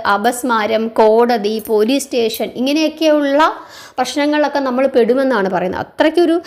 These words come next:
ദുരിതകാലമാണ് ഈ രാഹുർ ദശാകാലം. ഈ രാഹുർ ദശാകാലത്തിൽ നമുക്ക്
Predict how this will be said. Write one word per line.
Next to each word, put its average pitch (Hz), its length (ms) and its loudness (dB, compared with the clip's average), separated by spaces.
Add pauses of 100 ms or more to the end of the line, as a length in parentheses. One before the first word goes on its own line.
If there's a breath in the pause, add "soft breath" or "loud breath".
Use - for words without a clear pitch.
(320 loud breath)
ദുരിതകാലമാണ് 254 960 0 (160)
ഈ - 20 -2 (120)
രാഹുർ 269 360 -4 (100)
ദശാകാലം. 214 720 2 (1300 loud breath)
ഈ 311 40 8 (100)
രാഹുർ 269 360 2
ദശാകാലത്തിൽ 294 720 0 (180)
നമുക്ക് 226 280 0